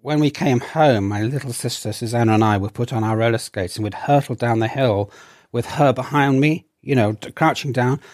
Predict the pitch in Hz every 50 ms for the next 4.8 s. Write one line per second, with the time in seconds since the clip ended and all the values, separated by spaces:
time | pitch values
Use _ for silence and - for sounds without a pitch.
0 | - - _ _ - 127 135 143 147 156 156 147 147 139 123 127 123 - - -
1 | - - 143 127 - 113 110 - - 117 110 - - - 127 123 - - 117 117
2 | 117 - - 117 - 120 117 117 117 117 - - - 131 127 113 101 98 - -
3 | - _ _ _ - 143 - 117 135 139 143 147 135 139 139 139 156 156 - -
4 | - - 113 95 87 92 104 104 - - 113 107 110 107 107 -